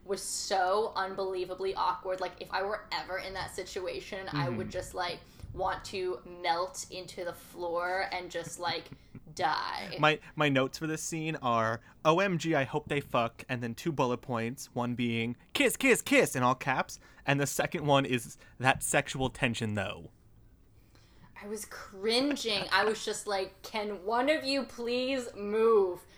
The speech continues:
Speaker 1: Can one of you, like, blink an eye? Like, someone do something." And it just, it was a tension that lasted way too long, maybe a half second too long, and then it
Speaker 2: Mm-hmm.
Speaker 1: finally ended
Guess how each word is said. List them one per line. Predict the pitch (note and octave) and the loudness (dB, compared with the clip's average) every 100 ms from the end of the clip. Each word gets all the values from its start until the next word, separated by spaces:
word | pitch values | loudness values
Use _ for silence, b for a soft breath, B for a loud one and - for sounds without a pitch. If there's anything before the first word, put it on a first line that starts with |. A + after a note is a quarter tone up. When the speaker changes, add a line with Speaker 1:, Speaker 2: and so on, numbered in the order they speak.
| - | -8
Speaker 1:
Can | A3 | -4
one | A3+ | -2
of | A#3 | -2
you, | A3+ | 0
like, | G3 - - | 0 0 -4
blink | G#3 G3+ G3+ G#3 A3 F#3 | 0 2 0 -2 -4 -4
an | F#3 - | -4 -2
eye? | - F#3 G3 A3 A3+ | 0 2 4 4 2
Like, | G3 F3 E3+ B B | 2 0 -2 B B
someone | - - A#3+ A#3 A#3+ B3 A#3+ A3 | -10 -2 0 2 2 2 2 -2
do | G3+ G#3+ | -4 -4
something." | G#3 - F3+ F3 F#3 F3 E3+ | -4 -2 -4 -4 -6 -6 -6
And | F#3+ | -6
it | G3 | -4
just, | B3 - B B B | -6 -8 B B B
it | G3 | -4
was | G3+ | -4
a | F#3 | -6
tension | - A3 A#3 - A#3 | -4 -2 -2 -6 -4
that | G3 - | -2 0
lasted | F3 F3 - F3+ | 2 2 -2 -8
way | E3+ E3+ F#3+ G#3 A#3 | -8 -4 0 0 0
too | - A3+ | -4 -6
long, | F#3 E3+ E3+ | -4 -4 -4
maybe | F3+ E3+ | -6 -8
a | D#3+ | -8
half | - F#3 G3+ - | -4 0 0 -2
second | G3 F3+ F#3 | -4 -4 -8
too | - F#3+ F3+ | -8 -6 -2
long, | E3+ E3+ E3+ - | -2 -2 -4 -6
and | E3+ | -6
then | - | -8
it | |
Speaker 2:
Mm-hmm. | G3 F3 | -10 -2
Speaker 1:
finally | F3 F3+ F3+ F#3 F#3 | -2 0 -4 -6 -4
ended | F3 E3+ F3 F3 | -4 -2 -4 -4